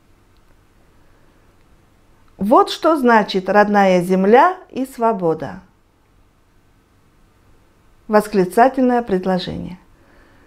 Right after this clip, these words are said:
Надеюсь, что вы правильно определили типы предложений по цели высказывания. Переходим к выполнению следующего упражнения по этому тексту. Определите тип связи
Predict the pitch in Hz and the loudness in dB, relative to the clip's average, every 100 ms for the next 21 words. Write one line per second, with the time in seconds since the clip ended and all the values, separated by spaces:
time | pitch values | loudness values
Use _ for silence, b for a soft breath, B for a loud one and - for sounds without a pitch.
0 | b 226 233 269 392 370 - 226 214 208 | b 2 4 6 4 4 2 4 4 2
1 | 202 196 240 285 320 349 208 202 196 208 | 2 2 0 -2 -4 -4 -6 -4 -4 -2
2 | 208 190 180 220 190 180 180 180 180 269 | 0 0 -4 -4 -4 -2 0 2 2 2
3 | 320 330 320 170 - 208 233 214 202 - | 0 -2 -2 -4 -2 0 0 -2 -6 -8
4 | 165 160 151 156 175 - b b b b | -8 -8 -10 -12 -14 -18 b b b b
5 | b b b 226 226 294 339 359 349 208 | b b b 2 4 4 2 0 -2 -2
6 | 190 190 226 294 277 196 190 - 226 226 | 2 2 4 2 2 0 -2 -4 -4 -4
7 | 226 - 220 - 220 202 170 165 165 175 | -6 -10 -12 -4 -2 -2 -4 -4 -6 -6
8 | 190 202 202 202 202 180 - - 190 - | -6 -4 -6 -6 -8 -14 -14 -18 -18 -20
9 | _ _ b b b b b b b b | _ _ b b b b b b b b
10 | 226 220 247 262 294 370 302 247 247 240 | -2 2 2 4 4 4 2 0 2 0
11 | - 202 180 180 247 339 | 0 4 4 4 0 -4